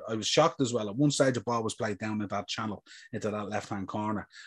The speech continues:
and he was chasing the ball down. And the, the Burnley player went past him to get the ball. And I was thinking, that's not like Sadio Mane at all. Now, I know, let's be honest, he's been out on the party bus for the last week or so after winning the afcon.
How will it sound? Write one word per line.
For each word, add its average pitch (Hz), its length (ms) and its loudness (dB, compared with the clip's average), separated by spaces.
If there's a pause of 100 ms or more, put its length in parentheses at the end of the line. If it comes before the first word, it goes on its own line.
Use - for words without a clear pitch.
and 104 100 0
he 101 60 2
was 101 100 0
chasing 131 420 6
the 101 80 0
ball 107 320 0
down. 95 240 -4 (460)
And 120 140 2
the, 110 100 2 (100)
the 135 80 2
Burnley 143 420 8
player 117 380 0
went 98 260 -4
past 117 500 2
him 90 120 -8
to 98 80 -12
get 92 180 -8
the - 80 -14
ball. 104 360 -4
And 98 120 -8
I 104 40 -6
was 95 140 -4
thinking, 107 360 -4 (440)
that's - 180 -2
not 110 140 -6
like 98 120 -4
Sadio 95 440 -4
Mane 90 340 -6
at 90 100 -8
all. 95 180 -4
Now, 110 200 0
I 117 40 4
know, 120 320 6 (440)
let's 117 240 0
be 107 120 0
honest, 104 300 -2
he's 117 180 -4
been 104 220 -2
out 101 220 -4
on 98 100 -6
the 90 80 -8
party 107 380 -2
bus 90 240 -6
for 95 140 -6
the 90 100 -10
last 92 320 -4
week 95 180 -6
or 92 80 -8
so 92 240 -4
after 92 240 -6
winning 95 260 -8
the 90 120 -10
afcon. 98 400 -6